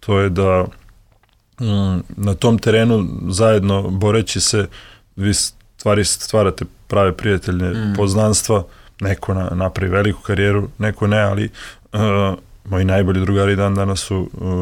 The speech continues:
Speaker 1: ljudi s kojima sam, e, igrao košarku.
Speaker 2: Da. Željko Tanasković mi je ovde kad je bio od-, odbojkaš, rekao, kaže, „Znaš šta me je najviše naučio sport?” Ja kažem, „Šta?”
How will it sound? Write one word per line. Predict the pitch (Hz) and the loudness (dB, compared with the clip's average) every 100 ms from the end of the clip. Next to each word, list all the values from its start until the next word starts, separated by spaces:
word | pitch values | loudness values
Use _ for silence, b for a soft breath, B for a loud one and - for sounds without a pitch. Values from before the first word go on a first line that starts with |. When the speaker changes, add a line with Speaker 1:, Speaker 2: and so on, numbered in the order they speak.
| 87 | -2
Speaker 1:
ljudi | 95 92 | -2 -2
s | 87 | -2
kojima | 110 98 95 | -2 -2 -2
sam, | - 98 95 | -2 -2 -2
e, | 92 92 | -2 -2
igrao | 92 92 85 | -2 -2 -4
košarku. | 87 - 85 101 | -4 -6 -8 -10
Speaker 2:
Da. | 101 B B | -12 B B
Željko | 110 127 127 | -4 -2 -2
Tanasković | 117 127 123 110 104 | -2 -2 -2 -2 -2
mi | - | 0
je | 107 104 | 0 2
ovde | 113 117 | 2 0
kad | 110 104 | 0 0
je | 101 | 0
bio | 113 98 | 0 0
od-, | 90 - | -2 -4
odbojkaš, | 98 101 107 120 - B B B - | -2 -2 0 -4 -6 B B B -4
rekao, | 117 104 117 127 120 | -2 0 0 -2 -4
kaže, | 110 98 | -2 -2
„Znaš | 127 151 | -2 -2
šta | 160 | 0
me | 123 | 0
je | |
najviše | 113 113 107 | 2 2 0
naučio | 98 98 95 | 0 -2 -4
sport?” | - 90 - | -4 -6 -6
Ja | 80 | -8
kažem, | 80 | -6
„Šta?” | 87 | -4